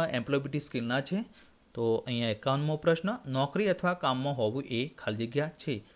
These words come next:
તો ઓપ્શન એ રોજગાર, બી કૌશલ્ય, સી જ્ઞાન અને ડી યોગ્યતા. તો આનો સાચો જવાબ છે ઓપ્શન નંબર એ રોજગાર. ત્યારબાદ બાવનમો પ્રશ્ન, ખાલી જગ્યા કરવાની ક્ષમતા છે. તો ઓપ્શન એ જ્ઞાન,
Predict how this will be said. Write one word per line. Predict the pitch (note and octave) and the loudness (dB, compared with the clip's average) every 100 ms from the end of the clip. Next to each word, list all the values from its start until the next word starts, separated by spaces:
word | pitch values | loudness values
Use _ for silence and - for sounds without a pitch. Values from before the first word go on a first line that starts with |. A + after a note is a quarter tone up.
| _ - | _ -2
તો | |
ઓપ્શન | A#2+ - C3 | -2 -2 -6
એ | C3+ G#2+ | -2 -2
રોજગાર, | A2+ G#2+ B2 A#2+ B2+ F3+ - | -2 -4 0 2 2 0 -8
બી | B2+ C3+ | -2 -2
કૌશલ્ય, | C#3 G2+ - B2 B2+ D#3 G3+ - _ | 0 -2 0 0 2 0 -2 -12 _
સી | - D#3 | -4 -2
જ્ઞાન | A#2 A2 A2+ D3+ | -2 0 0 -2
અને | - A2 G2+ | -6 -6 -2
ડી | C3 F3 - D#3+ | -2 -2 -6 -6
યોગ્યતા. | C#3+ D3+ C#3 A2+ F#2 - - - - | -2 0 0 0 -4 -6 -20 -16 -4
તો | |
આનો | A2+ A#2+ | -2 0
સાચો | B2 B2 | -2 2
જવાબ | C#3+ C#3+ C#3+ | 4 4 4
છે | D3+ | -2
ઓપ્શન | - - D#3+ | -2 -4 -4
નંબર | A2 F#2 | -2 -4
એ | - D3 F#2 _ | -4 -6 -8 _
રોજગાર. | C#3 E3 D3 - G2 - - - - - _ - | 2 4 4 -2 -6 -8 -20 -20 -20 -20 _ 4
ત્યારબાદ | F3 F3 | 4 4
બાવનમો | E3+ D3+ D#3 F3 F3+ | 8 8 8 4 4
પ્રશ્ન, | F#3 F3 G3+ A#3 - - | 2 0 -2 -6 -8 -10
ખાલી | - D#3+ | 2 2
જગ્યા | G3+ A3 | 6 4
કરવાની | G#3 F3 D#3 D#3+ | 4 4 4 2
ક્ષમતા | E3 C3 A2+ C#3 - - | 0 -2 -2 -4 -4 -6
છે. | - G#2+ - - - | -6 -6 -8 -20 -4
તો | |
ઓપ્શન | B2 - - | -4 -4 -6
એ | B2 | -6
જ્ઞાન, | G#2+ A2+ A2 C3 | -4 -4 -2 -4